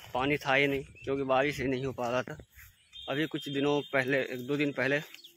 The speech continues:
अच्छी खासी बारिश हुई है, जिसके कारण गड्ढा में पानी हो गया है। अब लोग पटवा कटवा रहे हैं।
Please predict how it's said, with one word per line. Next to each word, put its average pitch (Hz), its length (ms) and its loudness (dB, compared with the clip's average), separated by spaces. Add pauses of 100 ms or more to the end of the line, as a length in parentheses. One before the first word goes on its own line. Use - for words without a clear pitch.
(360)
अच्छी 139 200 -6
खासी 139 300 -2
बारिश 131 400 4
हुई 147 240 0
है, 160 140 0 (680)
जिसके 135 320 -4
कारण 135 300 4
गड्ढा 123 340 0
में 170 180 2 (960)
पानी 135 220 0
हो 135 140 -2
गया 135 200 0
है। 202 120 -4 (1040)
अब 117 100 -4
लोग 127 200 -2
पटवा 127 280 -2
कटवा 123 280 2
रहे 123 120 4
हैं। 165 160 -2